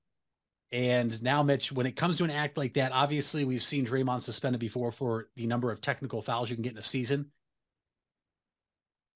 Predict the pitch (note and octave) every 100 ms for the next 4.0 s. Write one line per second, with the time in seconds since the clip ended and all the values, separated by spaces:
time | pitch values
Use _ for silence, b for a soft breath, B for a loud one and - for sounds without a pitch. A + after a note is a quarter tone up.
0 | _ _ _ _ _ _ _ A#2+ A2 -
1 | - - A#2+ B2+ - C3+ A#2+ C3+ C#3 B2
2 | - - - C3 C3 G#2 C#3 C3 C3 A2+
3 | C3 G#2+ B2 A2+ G#2+ A2 - A2+ G#2+ G2+